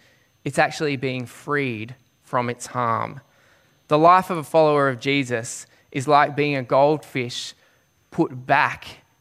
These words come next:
into the water to breathe freely again. If you've never before realized exactly what Jesus is offering, and you would like to entrust him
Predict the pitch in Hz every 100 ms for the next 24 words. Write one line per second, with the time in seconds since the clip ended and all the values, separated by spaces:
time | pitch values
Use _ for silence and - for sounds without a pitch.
0 | - 143 147 - 143 135 127 127 127 110
1 | 127 - _ _ _ _ _ _ - 123
2 | - 135 139 143 135 - - 123 123 113
3 | 110 110 113 117 117 104 104 123 _ _
4 | _ _ _ _ _ _ _ _ _ _
5 | _ _ - - - 160 208 240 196 180
6 | 170 147 135 - 139 131 117 120 - -
7 | 131 139 131 127 117 113 110 123 135 127
8 | 139 127 120 131 147 143 135 131 131 120
9 | 123 113 - 120 - 120 117 107 127 _
10 | _ _ _ - 139 135 180 180 143 143
11 | 139 143 - - 139 131 135 123 - -
12 | 160 151 - - - 143 127 117